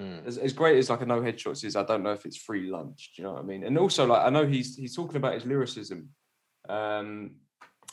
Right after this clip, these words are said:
Speaker 2: and like we've said, there's, there's more to be unpacked here. But I feel like in terms of just his rapping, like, his,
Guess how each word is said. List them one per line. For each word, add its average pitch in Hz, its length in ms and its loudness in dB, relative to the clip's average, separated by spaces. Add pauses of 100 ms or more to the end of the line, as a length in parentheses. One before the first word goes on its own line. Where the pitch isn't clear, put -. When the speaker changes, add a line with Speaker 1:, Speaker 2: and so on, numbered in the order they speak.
(480)
Speaker 2:
and 110 300 -12 (180)
like 87 240 -4
we've 107 160 -6
said, - 320 -4
there's, 107 320 -6 (220)
there's 110 200 -4 (120)
more 127 200 6
to - 100 -2
be 113 140 2
unpacked 113 460 -2
here. 143 280 0 (260)
But - 60 2
I - 60 2
feel 175 220 4
like 143 180 4
in 135 80 0
terms 143 280 0
of 123 60 -4
just 135 220 -4
his 120 220 -2
rapping, 123 540 0
like, 107 180 0
his, 104 180 -4